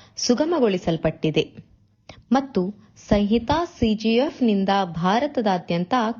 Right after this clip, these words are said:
ಕಾರ್ಯಗತಗೊಳಿಸಲಾಗಿದೆ. ಈ ಅಧಿವೇಶನದಲ್ಲಿ ನಾವು ದೀರ್ಘಾವಧಿಯ ರಿವರ್ಸಿಬಲ್ ಗರ್ಭನಿರೋಧಕಗಳ ಬಗ್ಗೆ ಚರ್ಚಿಸುತ್ತೇವೆ. ಎಲ್ಲರಿಗೂ ನಮಸ್ಕಾರ, ನಾನು ನಿಮ್ಮ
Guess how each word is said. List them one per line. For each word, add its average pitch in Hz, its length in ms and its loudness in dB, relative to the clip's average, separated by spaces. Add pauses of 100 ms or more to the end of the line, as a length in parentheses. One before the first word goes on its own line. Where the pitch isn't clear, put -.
(100)
ಕಾರ್ಯಗತಗೊಳಿಸಲಾಗಿದೆ. 175 1400 0 (760)
ಈ 330 160 4
ಅಧಿವೇಶನದಲ್ಲಿ 180 920 2
ನಾವು 165 460 0 (240)
ದೀರ್ಘಾವಧಿಯ 247 960 2 (360)
ರಿವರ್ಸಿಬಲ್ 302 1000 0
ಗರ್ಭನಿರೋಧಕಗಳ 208 1120 0
ಬಗ್ಗೆ 202 420 0
ಚರ್ಚಿಸುತ್ತೇವೆ. 160 1000 -2 (720)
ಎಲ್ಲರಿಗೂ 233 480 4
ನಮಸ್ಕಾರ, 175 480 0 (880)
ನಾನು 247 380 2
ನಿಮ್ಮ 302 240 2